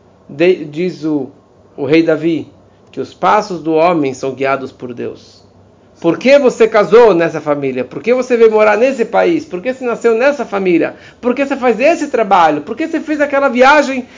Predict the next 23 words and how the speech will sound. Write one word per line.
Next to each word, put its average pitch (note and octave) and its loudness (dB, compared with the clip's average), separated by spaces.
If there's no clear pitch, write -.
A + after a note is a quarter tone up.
e A#3+ 4
aquele E4 4
passeio C4+ 0
naquele C#4 0
lugar, B3+ 2
naquela B3+ 0
hora? C4+ 0
Porque F#3 -10
você F#3+ -4
tinha A#3 -6
que G#3 -12
fazer F3+ -4
uma E3 -6
missão D3+ -4
naquele G#3 0
dia, F#3+ -6
naquele F3 -4
local. - -8
Nós D3 0
falamos G3 2
seiscentas F3+ -4
mil E3 0
almas, A#2 -8